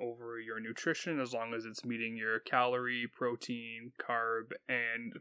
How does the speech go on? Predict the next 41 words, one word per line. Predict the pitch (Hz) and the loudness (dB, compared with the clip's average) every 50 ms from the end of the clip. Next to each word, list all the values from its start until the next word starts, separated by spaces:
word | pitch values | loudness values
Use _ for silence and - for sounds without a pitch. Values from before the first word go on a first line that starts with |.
| - | -2
uh, | - 117 80 67 53 50 - - - 165 - | -2 -2 0 -2 -4 -6 -8 -8 -10 -12 -6
fat | - - 135 139 143 - | 0 2 4 4 2 2
goal. | - 190 196 254 277 - _ _ - | 4 6 8 8 6 4 _ _ 0
I | - | 2
don't | 175 180 170 | 4 6 6
wanna | 180 170 160 | 6 6 6
dive | 147 151 139 135 135 | 6 8 6 6 4
too | - - 160 | 2 0 2
much | 151 143 131 - - | 4 4 4 4 2
into | 131 131 131 - 131 | 0 0 0 0 0
the | 123 120 | 0 0
plan | - - 131 123 120 120 120 | 0 0 -2 -2 0 0 0
as | 117 120 - | 0 0 0
it | 123 | 0
is | 123 123 123 | 0 0 0
a | 127 | 0
paid | - - 127 120 117 - | 2 2 2 2 2 2
program, | - 123 120 113 117 117 113 113 113 | 2 4 4 4 2 0 -2 -2 -4
and | 110 | -4
I | 107 107 | -4 -2
don't | - 117 - | -2 -2 -2
wanna | 117 117 - | -2 -4 -4
take | - - 127 - | -4 -4 -2 -2
anything | 123 120 120 113 120 113 | -2 -4 -4 -4 -6 -6
away | 113 110 113 110 | -4 -4 -4 -4
from | - 120 120 | -6 -8 -8
Greg | 117 - 123 120 113 113 113 117 | -4 0 0 0 2 0 0 0
and | 120 120 | 0 0
what | 117 113 110 | 0 0 0
he | 113 113 | -2 -4
has | 113 113 | -4 -2
done | - 117 110 113 | -2 0 0 0
over | 113 110 120 | -2 -4 -4
the | 113 113 | -4 -4
years | 113 113 113 113 120 - - | -2 0 0 0 0 -2 -4
to | - | -2
make | 123 117 110 - | -2 -2 -2 -2
this | 123 - | -6 -8
program | - - 123 120 113 113 113 113 | -4 0 0 0 0 -2 -4 -4
as | 117 - | -6 -4
perfect | - - 123 113 - 117 - | 0 2 2 2 2 -2 -6